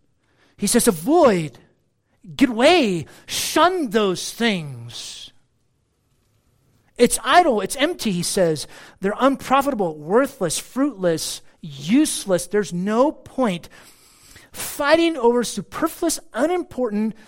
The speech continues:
stupid, foolish issues is pointless. Why are you doing that? Anyone who has a fighting type attitude in a church, especially against the truth and how leadership is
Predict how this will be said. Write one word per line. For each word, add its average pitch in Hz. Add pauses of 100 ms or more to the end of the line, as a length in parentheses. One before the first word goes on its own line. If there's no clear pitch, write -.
stupid, -
foolish 269
issues 262
is 214
pointless. 330
Why 165
are 349
you 320
doing 269
that? - (1500)
Anyone 392
who 302
has 247
a 220
fighting 269
type 254
attitude 220
in 190
a 160
church, - (280)
especially 330
against 226
the 220
truth 320
and 196
how 208
leadership 226
is 190